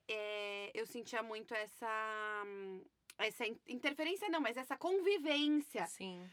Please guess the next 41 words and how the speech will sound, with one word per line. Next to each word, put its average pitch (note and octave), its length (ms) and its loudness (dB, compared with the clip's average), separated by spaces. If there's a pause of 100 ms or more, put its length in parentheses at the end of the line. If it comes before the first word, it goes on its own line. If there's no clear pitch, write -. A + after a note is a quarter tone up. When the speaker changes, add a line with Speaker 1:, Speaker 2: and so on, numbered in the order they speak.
(100)
Speaker 1:
né? G#3+ 360 2
Então, B3 320 0
eu B3+ 120 4
acho B3+ 180 0
que C#4+ 80 -8
pra B3+ 180 0
mim, C#4+ 300 4
lá B3 320 8
seria C#4 280 -2
difícil B3+ 420 -2
eu A#3+ 40 -4
falar, A3+ 420 4
"Ah, - 40 2
não, F#3+ 300 -2
acho F#3+ 180 -10
que G#3+ 60 -14
os F#3 80 -14
meus G3 180 -6
pais F#3 480 -4
viraram F#3 240 -2
parentes." F#3+ 300 -8
Não, D4+ 200 -4
meus F#3 180 -6
pais F#3+ 180 -8
são A3+ 120 -10
família. G#3+ 360 -2 (640)
Como D#4+ 300 8
filha, D#4 400 6
hoje D4+ 220 6
eu D#4 80 0
consigo D4 400 -2
enxergar, B3 640 8
acho - 160 -14
que A#3 80 -8
meus G#3+ 160 -8
pais G#3 200 0
são A#3 140 -4
parentes. A3+ 560 0
Mas G#3 280 -2 (200)
como F4 560 2
mãe, F#3+ 480 2